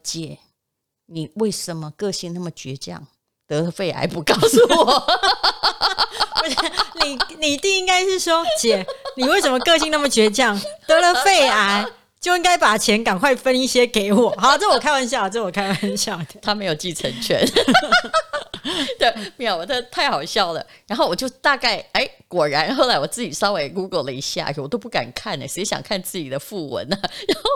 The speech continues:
Speaker 1: 原来说，嗯，你们真的在传我得肺癌，那为什么要传呢？你看，你有这个疑惑，对不对？
Speaker 2: 对啊，为什么？
Speaker 1: 因为其实大概在一两个月前，我有去做身体检查。我不是说，哎呀，今天很高兴嘛，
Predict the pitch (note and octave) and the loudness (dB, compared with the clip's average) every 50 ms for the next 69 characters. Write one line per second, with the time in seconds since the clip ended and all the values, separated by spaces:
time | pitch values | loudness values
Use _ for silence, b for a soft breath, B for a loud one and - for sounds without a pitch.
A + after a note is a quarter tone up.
0 | - B B B B B - G#3+ C4+ B3+ B3 G#3+ G3+ G3+ G#3+ - - A3 A#3 A3 | -4 B B B B B -2 -2 -2 0 -2 -4 -4 -6 -8 -8 -8 -10 -10 -10
1 | F#3+ D#3 D#3+ D3+ C#3+ D3 D#3+ D#3+ - A3+ C4 C#4 C4 F#3+ D#3+ - - G#3+ A3 G3+ | -12 -14 -14 -14 -12 -12 -12 -12 -12 -12 -10 -8 -8 -8 -10 -10 -10 -10 -10 -10
2 | - - D3 C#3 D3+ C#3+ B2 - - C3+ D3+ - G#3 G3+ F3 - - B B B | -8 -8 -6 -6 -4 -6 -6 -6 -6 -6 -6 -4 -4 -6 -6 -6 -10 B B B
3 | B B B F4 F#4+ G4 A#4 G4+ D4+ - - F#3 C3 D3 G3 B3 C4 A3+ - - | B B B 2 4 6 6 4 4 2 0 0 2 2 2 2 2 0 0 -2
4 | - B2 B2 C#3 C#3+ D3 D#3 E3 F3 E3+ - F3 G3 G#3 F3+ - - F3+ - C#3 | -4 -6 -6 -6 -10 -10 -10 -10 -10 -10 -6 -2 -2 -2 -2 -2 -6 -10 -10 -12
5 | C3 - - - E3+ C#3 C3 C#3+ C#3+ C3 C3 D4 C#4 B3+ A#3+ B3+ B3 A#3 - G3+ | -12 -12 -10 -8 -6 -6 -6 -6 -6 -2 2 2 2 4 4 2 0 0 -2 -6
6 | E3+ D#3 D3 D#3 - - D4+ F#4 G#4 G4+ E4 A#3+ - - - - A#3+ D4+ - C4 | -6 -8 -10 -12 -12 -8 -4 -4 -2 -2 -4 -4 -6 -4 -4 -2 -2 -2 -2 -2
7 | A#3+ A#3 A#3 A#3+ A#3+ - - D#4+ C#4+ - C#4+ C#4 C4 A#3+ A#3+ - C4+ B3+ A#3 A3 | 0 0 0 0 0 -2 -2 -2 0 2 2 2 2 2 0 0 0 0 0 0
8 | - C4+ D4+ A#3+ F3+ C3+ C#3 C#3 C#3+ D#3+ G#3+ C4 B3 F#3+ D#3+ - - - A#2 A2 | -2 -2 0 2 2 2 2 -2 -4 -4 -2 0 0 0 0 -2 -2 -2 -4 -2
9 | B2 D#3+ G3+ F#3+ F#3 A3+ G#3+ - G#3+ F3+ - - F#3 G3 G#3 F#3+ D3+ E3+ - - | 0 0 0 0 0 -2 -2 0 0 0 0 0 0 0 0 -2 -4 -4 -4 -4
10 | C#3+ A2 G#2 - - C#3+ - - - - - - D3+ F3 G3 G#3+ G3+ F#3 E3 - | -4 -4 -4 -4 -4 -4 -4 -4 -6 -10 -10 -6 -6 -6 -4 -4 -2 -2 0 0
11 | G#3 F3+ D3+ C3+ - E3 F3+ F#3+ F3+ G3 F#3+ C3+ A#2 - - C3 C3+ C3+ - - | 0 -2 -2 -2 -4 -4 -4 -2 -2 -2 -4 -4 -6 -4 -2 -2 -2 -2 -4 -4
12 | D#3+ D3+ C3 A#2 - - | -6 -6 -6 -6 -8 -10